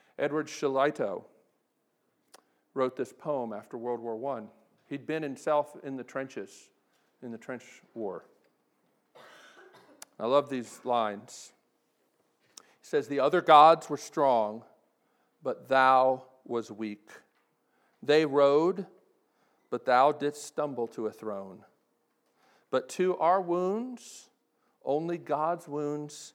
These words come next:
can speak, and not a God has wounds, but thou alone. Christianity not only offers, I believe, a compelling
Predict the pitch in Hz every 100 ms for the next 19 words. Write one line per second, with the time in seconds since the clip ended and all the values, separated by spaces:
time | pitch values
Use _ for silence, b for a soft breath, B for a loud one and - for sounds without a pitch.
0 | _ _ 139 - - 110 95 - - _
1 | _ _ _ _ _ _ _ _ 120 120
2 | 123 127 147 - 131 127 123 127 127 127
3 | 127 123 104 98 92 - - _ _ _
4 | _ _ _ _ _ _ 113 - 98 98
5 | 98 98 92 117 123 _ _ _ _ _
6 | _ _ _ _ b b b - 175 -
7 | 165 170 175 143 123 143 170 202 180 151
8 | 151 156 156 139 120 - _ _ _ _
9 | _ 123 131 139 135 131 131 123 139 139
10 | 135 131 131